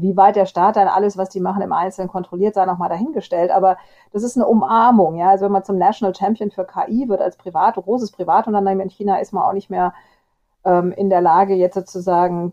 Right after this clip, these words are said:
ähm, zu sagen, „Ach Mensch, das mache ich jetzt alles ganz alleine und privatwirtschaftlich und, und, und der Staat,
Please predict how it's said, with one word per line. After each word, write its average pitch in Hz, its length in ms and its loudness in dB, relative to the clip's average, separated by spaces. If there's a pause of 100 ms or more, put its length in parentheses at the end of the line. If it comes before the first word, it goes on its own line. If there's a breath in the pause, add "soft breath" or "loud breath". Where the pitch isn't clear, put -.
(140)
ähm, 175 480 -4
zu - 140 -18
sagen, 175 240 -2
„Ach - 160 -6
Mensch, 180 200 -8
das - 220 -14
mache 160 180 -12
ich - 80 -20
jetzt 175 120 -16
alles 170 240 -8
ganz 170 160 -6
alleine 165 320 -2
und 165 140 -8
privatwirtschaftlich 160 840 -8
und, 170 240 -12
und, 156 300 -16
und - 260 -14
der 143 120 -10
Staat, 165 340 -8